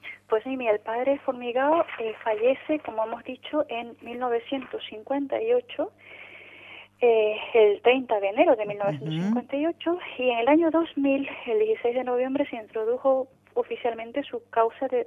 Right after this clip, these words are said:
Speaker 1: beatificación y canonización. Y la clausura del proceso diocesano, es decir, a nivel de Portugal, a nivel de Lisboa, se terminó en dos mil cinco. Entonces, esa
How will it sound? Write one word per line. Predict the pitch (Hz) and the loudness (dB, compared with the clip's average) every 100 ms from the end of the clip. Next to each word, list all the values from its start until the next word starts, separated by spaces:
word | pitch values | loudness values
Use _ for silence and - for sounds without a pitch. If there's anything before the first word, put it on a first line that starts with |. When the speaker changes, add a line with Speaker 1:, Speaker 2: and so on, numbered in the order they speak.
| - | -2
Speaker 1:
beatificación | 220 214 214 220 208 202 - 247 269 | 0 0 0 -8 -8 -8 -10 -10 -8
y | |
canonización. | 226 214 196 - 208 - 208 - - - - - - - - | -6 -6 -6 -8 -8 -8 -8 -10 -20 -20 -20 -20 -20 -10 -2
Y | 247 | 4
la | 226 | 4
clausura | - 226 226 330 320 | 4 2 2 4 8
del | 269 240 | 8 6
proceso | 240 240 294 - 247 | 0 -2 -4 -2 -2
diocesano, | 247 262 269 254 233 | -2 -4 -8 -8 -6
es | 233 | -2
decir, | - 214 | 2 2
a | |
nivel | 190 196 240 247 | 2 2 4 4
de | 208 | 2
Portugal, | 240 254 302 277 240 | 2 2 2 4 6
a | 214 | 4
nivel | 190 214 240 | -2 -6 0
de | 262 262 | 0 0
Lisboa, | 262 240 226 240 - | -2 -2 -2 -2 -2
se | 240 - _ _ - | -2 -2 _ _ 0
terminó | 247 262 294 349 339 - - - - | 0 2 4 2 0 -16 -20 -14 -4
en | 254 262 214 | -4 -4 -6
dos | 202 | -8
mil | 233 226 - | -6 -8 -10
cinco. | 202 196 - - _ - | -14 -14 -16 -20 _ -16
Entonces, | - 214 214 | -8 -6 -4
esa | 226 - | -6 -8